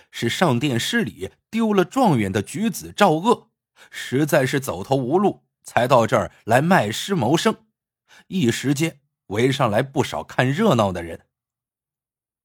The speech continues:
说起这个赵锷，实在是命苦，他家境一向贫寒，此番进京赶考，也可以说是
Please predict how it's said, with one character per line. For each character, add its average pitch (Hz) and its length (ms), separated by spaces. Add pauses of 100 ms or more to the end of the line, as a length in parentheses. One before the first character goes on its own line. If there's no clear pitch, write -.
(240)
说 247 360
起 185 240
这 151 160
个 117 120
赵 170 220
锷， 185 320 (360)
实 110 380
在 127 180
是 127 140
命 135 260
苦， - 260 (520)
他 208 180
家 226 260
境 202 300 (300)
一 123 200
向 123 280
贫 127 260
寒， 82 260 (360)
此 - 280
番 131 240
进 139 220
京 190 180
赶 160 240
考， - 520
也 95 200
可 147 200
以 123 100
说 147 180
是 98 320